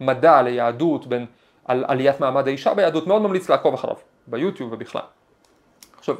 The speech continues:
לדעתי ניר מנוסי הצביע אל הנקודה שאליה כיוון פרופסור רבי, כשהוא דיבר על אופנהיימר. מה, על הקשר בין יותר תלמוד, פחות סנסקריט, שווה פיזיקה יותר טוב.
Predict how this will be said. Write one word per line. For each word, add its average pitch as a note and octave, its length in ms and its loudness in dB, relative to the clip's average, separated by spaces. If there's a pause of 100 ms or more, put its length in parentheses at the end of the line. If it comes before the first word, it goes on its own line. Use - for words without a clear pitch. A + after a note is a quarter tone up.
(100)
לדעתי D3+ 400 0
ניר G3 180 -4
מנוסי D#3 320 -8
הצביע C3+ 460 -4 (300)
אל C3+ 60 -4
הנקודה C#3 480 0
שאליה C#3 320 0
כיוון C3 400 -4
פרופסור B2+ 460 -4
רבי, B2 240 0 (220)
כשהוא D#3+ 120 -8
דיבר F3 200 0
על D#3 80 0
אופנהיימר. C3+ 460 -4 (880)
מה, C3 140 4 (140)
על C3+ 100 4
הקשר E3+ 460 4
בין B2+ 260 2 (880)
יותר D3 280 4
תלמוד, D#3+ 560 2
פחות E3+ 320 0
סנסקריט, D#3+ 640 0
שווה C#3+ 420 2
פיזיקה B2+ 360 -6
יותר A#2+ 280 -4
טוב. - 260 -10